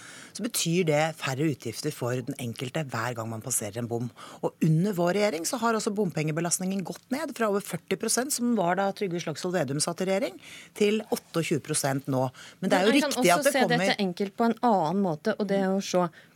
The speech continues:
Speaker 2: hvor mye penger har staten tatt inn i bompenger hvert år.
Speaker 1: Ja, staten
Speaker 2: Da det
Speaker 1: tar jo
Speaker 2: tok
Speaker 1: inn
Speaker 2: i
Speaker 1: mer og mer i bompenger, rett og slett fordi det bygges rekordmye vei. Derfor
Speaker 2: Så når
Speaker 1: er det vært
Speaker 2: du
Speaker 1: viktig
Speaker 2: sier det
Speaker 1: for
Speaker 2: blir en
Speaker 1: Fremskrittspartiet.
Speaker 2: milliard mindre, da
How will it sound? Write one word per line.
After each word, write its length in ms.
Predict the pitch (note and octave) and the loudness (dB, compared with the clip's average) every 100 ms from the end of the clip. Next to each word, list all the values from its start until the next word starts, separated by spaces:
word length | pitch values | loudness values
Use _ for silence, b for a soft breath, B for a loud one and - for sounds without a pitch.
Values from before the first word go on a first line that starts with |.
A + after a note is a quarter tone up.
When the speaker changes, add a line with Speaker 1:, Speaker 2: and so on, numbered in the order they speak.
| - | -4
Speaker 2:
hvor 220 | G3+ - - | 0 2 2
mye 300 | A3+ G#3+ G#3+ | 2 2 0
penger 340 | G3 E3+ F3 - | -2 -2 -2 -4
har 240 | F3 F3 - | -4 -4 -6
staten 540 | - E3 - F#3 F3+ | -6 -6 -4 -4 -4
tatt 220 | - F3 - | -6 -10 -4
inn 220 | D3+ D3+ | -4 -4
i 100 | E3+ | -4
bompenger 460 | D#3+ C#3+ - C#3 C#3+ - | -4 -6 -6 -8 -8 -10
hvert 320 | - E3 - - | -8 -8 -8 0
år. 240 | A#3 B3 - B | 4 6 4 B
Speaker 1:
Ja, 80 | |
staten 240 | A3+ - - | -2 0 2
Speaker 2:
Da 80 | D4 A3 B3+ | 2 4 4
det 120 | C#4 | 6
Speaker 1:
tar 220 | C#4+ A#3 | 6 6
jo 140 | B3 | 6
Speaker 2:
tok 80 | A#3+ | 6
Speaker 1:
inn 200 | F#3+ G#3 | 4 4
Speaker 2:
i 60 | A#3 | 6
Speaker 1:
mer 320 | E3+ E3 F3+ F#3+ | 6 6 6 4
og 60 | |
mer 360 | F3+ D3+ E3 E3+ | 4 4 4 2
i 140 | F3+ D#3+ | 0 2
bompenger, 500 | D#3+ D3 C3 C3+ D#3 | 2 0 0 0 0
rett 160 | C3+ D3+ | -2 -4
og 60 | |
slett 180 | - B2+ | -6 -6
fordi 180 | C#3+ C#3+ | -4 -4
det 180 | D3+ C3 | -4 -2
bygges 480 | E3+ A#2 C3 D#3 - D3+ | -4 -2 -2 0 0 -4
rekordmye 800 | - D3 C3+ C3 D#3 D3+ B2 C#3 | -4 -2 -2 0 2 2 2 2
vei. 380 | D3 G#3+ B3 F#3 | 2 4 2 0
Derfor 340 | D#3 D#3+ C#3 | 0 0 2
Speaker 2:
Så 140 | F#3+ | 4
når 120 | G#3+ E3+ | 4 4
Speaker 1:
er 40 | |
det 80 | E3+ | 4
vært 120 | F#3 | 4
Speaker 2:
du 60 | G3 | 4
Speaker 1:
viktig 140 | A#3+ | 4
Speaker 2:
sier 100 | G#3 | 4
det 60 | G3+ | 4
Speaker 1:
for 60 | |
Speaker 2:
blir 140 | E3 F#3 | 4 4
en 60 | |
Speaker 1:
Fremskrittspartiet. 280 | F#3 F#3 G3 | 4 2 4
Speaker 2:
milliard 460 | G#3 A#3 A3 G#3+ G#3+ | 4 6 6 4 4
mindre, 640 | G#3 F#3+ E3 E3+ G#3+ A3+ - _ _ _ - | 2 2 0 -2 0 0 -4 _ _ _ -18
da 320 | F3 F#3+ G#3 | 2 4 4